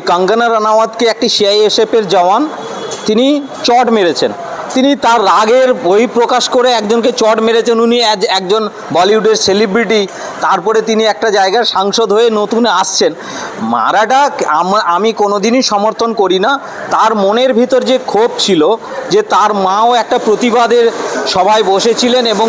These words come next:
তিনি সেটা একটা কুরুচিকর মন্তব্য করেছিলেন, সেটা তার প্রতিবাদের ভাষা। সেটা যদি মার না হয়ে অন্য কিছু হতো, মারটা সমর্থন করাটা আমিও সমর্থন করি না, এবং আইন আইন আছে, আইনের মতন ব্যবস্থা নিয়েছে, তার against-এ তার ডিপার্টমেন্টের প্রসিডিওর হচ্ছে,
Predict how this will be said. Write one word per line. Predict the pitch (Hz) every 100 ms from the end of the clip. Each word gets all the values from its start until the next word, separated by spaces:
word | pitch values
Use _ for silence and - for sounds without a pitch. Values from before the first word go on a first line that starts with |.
| 220
তিনি | 208 220
সেটা | 220 208 220
একটা | 214 240
কুরুচিকর | - 220 220 220 233 240
মন্তব্য | 214 190 185 214 208
করেছিলেন, | 202 190 175 190 220 190 - -
সেটা | - 240 269
তার | 277 240
প্রতিবাদের | 247 233 254 240 240 254
ভাষা। | - 165 175 233 190 247 - - - - -
সেটা | - 254 285
যদি | 285 320
মার | 269 185 220 247
না | 240
হয়ে | 226 254 262
অন্য | 220 220 254
কিছু | 277 277 262
হতো, | 180 165 247 330 - 170 - -
মারটা | 160 196 240 302 330
সমর্থন | - 196 202 208 226
করাটা | 220 196 208 175 175
আমিও | 165 202 240
সমর্থন | - 185 196 226 208
করি | 180 185
না, | 254
এবং | 320 277 285
আইন | 214 233 247
আইন | 226 233
আছে, | 240 220
আইনের | 233 202 214 214
মতন | 214 226
ব্যবস্থা | 196 180 196 226
নিয়েছে, | 208 208 208 214
তার | 190 180
against-এ | 180 185 185 190
তার | 185
ডিপার্টমেন্টের | 170 165 175 185 180 180 185
প্রসিডিওর | 156 175 165 185 170
হচ্ছে, | 165 -